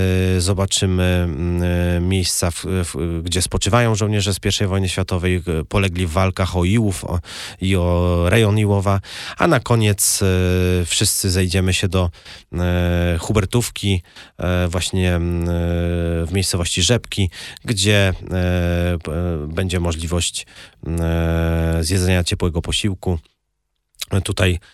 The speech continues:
e, właśnie, który jest, e, specjalnie przygotowywany przez szkołę podstawową, e, w Iłowie. I w ten sposób, e, myślę, że wszyscy,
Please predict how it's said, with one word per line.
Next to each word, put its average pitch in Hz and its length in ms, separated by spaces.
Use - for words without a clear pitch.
e, 87 380
właśnie, 87 300
który 95 280
jest, 90 360
e, 90 40
specjalnie 92 640
przygotowywany 85 720
przez - 500
szkołę 87 340
podstawową, 78 640
e, 80 260
w - 120
Iłowie. 85 440
I 240 80
w - 60
ten 160 120
sposób, 107 400
e, 80 420
myślę, 85 420
że 78 240
wszyscy, - 540